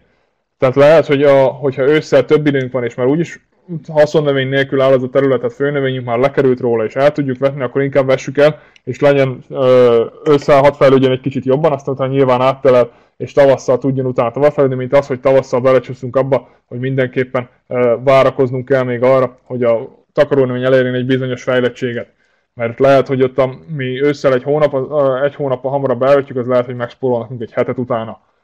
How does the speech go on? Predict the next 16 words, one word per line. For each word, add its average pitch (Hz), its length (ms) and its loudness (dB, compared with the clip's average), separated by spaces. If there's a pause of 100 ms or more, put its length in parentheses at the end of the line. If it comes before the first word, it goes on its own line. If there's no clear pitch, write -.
(100)
a 107 480 -6 (600)
tavaszi 127 500 -2 (120)
terminálásban 123 640 0
és 107 100 -10
így 123 80 -8
a 117 60 -6
főnövény 120 440 -6
vetésében. 113 680 -10 (3250)
Ö, 139 380 2 (140)
még 147 140 0
az 147 100 2
előző 165 280 2
adásban 147 380 2
volt 135 160 2
szó, 139 220 0
melyik, 139 320 0